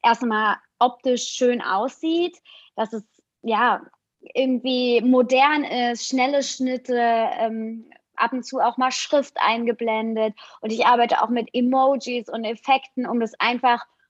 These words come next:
modern und jugendlich, ähm, und frisch wirken zu lassen. Also ihr merkt schon, ich komme gar nicht mehr aus dem Reden raus, Entschuldigung, <laughs> aber es gibt wirklich ein bisschen was zu beachten bei TikToks.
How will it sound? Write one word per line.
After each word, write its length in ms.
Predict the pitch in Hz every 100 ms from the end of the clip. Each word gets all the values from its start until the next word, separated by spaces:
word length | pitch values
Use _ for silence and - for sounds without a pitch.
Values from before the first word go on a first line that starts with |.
| _
modern 560 | 233 220 254 262 254
und 140 | - 208
jugendlich, 800 | 247 247 240 240 233 226 214 - -
ähm, 580 | 202 202 202 202 196 196 _ _ _
und 220 | - 240 - _
frisch 340 | - 254 -
wirken 300 | 208 196 196
zu 140 | - -
lassen. 500 | - - - - 196 _ _
Also 220 | 233 233
ihr 160 | - 247
merkt 320 | 240 240 -
schon, 160 | 208
ich 140 | 196 -
komme 160 | 254
gar 120 | 240 233
nicht 140 | 233
mehr 100 | 240
aus 60 | 220
dem 120 | 240
Reden 240 | 226 233
raus, 320 | 208 220 214
Entschuldigung, 600 | 202 254 240 220 170 202
<laughs> 0 |
aber 160 | 214 277
es 840 | 403 392 508 508 - - 554 415 -
gibt 200 | 349 -
wirklich 360 | 349 359 330
ein 80 | 302
bisschen 280 | 311 320 294
was 220 | 294 240
zu 120 | 285
beachten 440 | 269 160 226 208 220
bei 140 | 202
TikToks. 600 | 202 240 202 202 175 _